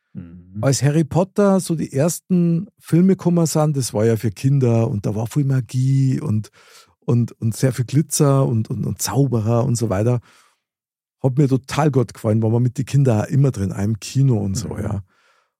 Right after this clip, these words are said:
Speaker 2: Und was ich dann eigentlich nicht so geil gefunden habe, muss ich ehrlich sagen,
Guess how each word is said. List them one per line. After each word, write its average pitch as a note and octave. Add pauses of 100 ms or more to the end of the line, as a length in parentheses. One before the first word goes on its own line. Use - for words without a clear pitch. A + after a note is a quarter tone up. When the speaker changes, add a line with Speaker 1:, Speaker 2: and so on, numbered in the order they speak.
(340)
Speaker 2:
Und D3+ (440)
was C#3+
ich G3+
dann F#3
eigentlich D3+
nicht F3+
so E3+
geil A2
gefunden C3+
habe, C3+
muss C3+
ich -
ehrlich C3
sagen, E3